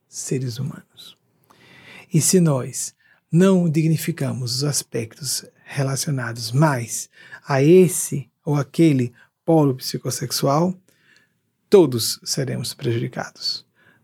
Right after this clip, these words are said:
Todas seremos prejudicadas. Se eu trato alguém como inferior,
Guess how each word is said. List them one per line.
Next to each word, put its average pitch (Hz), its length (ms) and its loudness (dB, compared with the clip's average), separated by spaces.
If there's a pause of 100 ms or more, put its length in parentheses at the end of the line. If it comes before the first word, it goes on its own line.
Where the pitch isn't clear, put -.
(100)
Todas 139 540 -2
seremos 131 420 -8
prejudicadas. - 840 -10 (880)
Se - 320 2
eu 190 160 8
trato 143 480 0
alguém 131 320 0
como 127 200 -2
inferior, 139 800 0